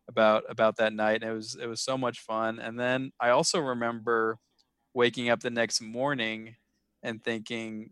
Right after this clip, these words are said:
"Oh, wow, like, the Spurs series starts tomorrow." Like, it was a really quick turnaround be-, between the end of the Jazz series and the beginning of the Spurs one.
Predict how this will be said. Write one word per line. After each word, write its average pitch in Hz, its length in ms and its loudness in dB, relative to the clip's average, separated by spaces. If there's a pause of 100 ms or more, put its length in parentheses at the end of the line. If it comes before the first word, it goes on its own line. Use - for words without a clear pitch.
"Oh, 139 100 2
wow, 135 300 6
like, 104 200 -2
the 110 80 -6
Spurs 147 460 2
series 113 340 -4
starts 107 320 -6
tomorrow." 107 600 0
Like, 101 160 -10
it 117 40 -10
was 117 140 -4
a 113 60 -8
really 135 300 2
quick 117 300 -4
turnaround 104 680 -2
be-, 113 60 -18 (120)
between 113 380 -14
the 113 160 -10
end 120 180 -4
of 117 60 -2
the 113 100 -4
Jazz 113 340 2
series 110 280 -6
and 107 100 -16
the 104 40 -14
beginning 107 260 -8
of 101 80 -12
the 107 60 -20
Spurs 101 400 -10
one. 69 100 -20